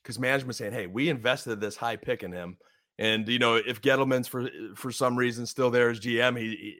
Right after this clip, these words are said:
he, his name's on that too. He'd wanna keep him. But if they did s-, clean house, I'm not sure. Giants are more patient than most teams. That's their guy.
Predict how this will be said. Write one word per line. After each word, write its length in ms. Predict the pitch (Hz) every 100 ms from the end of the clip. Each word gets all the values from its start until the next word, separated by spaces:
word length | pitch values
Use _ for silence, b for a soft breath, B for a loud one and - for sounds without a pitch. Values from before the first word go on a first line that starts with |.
| 82
he, 60 | 147
his 200 | 156 131 113 92
name's 360 | 98 113 117 107
on 180 | 113 110
that 220 | 107 104
too. 220 | 156 127
He'd 200 | 113 131
wanna 240 | 123 113 98
keep 300 | - 101 -
him. 160 | 104 104 b b b b
But 100 | 110
if 80 | 113
they 120 | 127
did 260 | 123 131 110 -
s-, 120 | - _ _
clean 280 | - 143 123
house, 440 | 117 120 117 -
I'm 140 | 101 117
not 160 | 110
sure. 180 | - 104
Giants 380 | 101 110 110 107
are 60 |
more 180 | 104 104
patient 340 | 104 104 101 95
than 100 | 101
most 260 | 101 98
teams. 280 | 110 104 98 b b b b _ _ _ _ _ _ -
That's 320 | 113 131 -
their 220 | 127 113
guy. 420 | 101 120 107 85